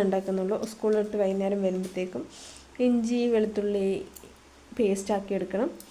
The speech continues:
രണ്ട് സവാള, ഒരു തക്കാളി, ഒരു പച്ചമുളക് കേട്ടോ. എരിവിന് ആവശ്യമായ പച്ചമുളക്. നമ്മളിതാ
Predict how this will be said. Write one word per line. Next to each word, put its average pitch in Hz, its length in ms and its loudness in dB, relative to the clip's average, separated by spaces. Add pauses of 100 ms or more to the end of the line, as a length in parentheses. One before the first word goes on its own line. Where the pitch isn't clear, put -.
(460)
രണ്ട് 240 260 2
സവാള, 202 340 2 (320)
ഒരു 208 220 0
തക്കാളി, 190 440 -4 (180)
ഒരു 285 180 0
പച്ചമുളക് 185 480 0
കേട്ടോ. 202 200 -2 (1160)
എരിവിന് 240 340 6
ആവശ്യമായ 214 420 -2 (100)
പച്ചമുളക്. 185 480 -4 (840)
നമ്മളിതാ 269 380 4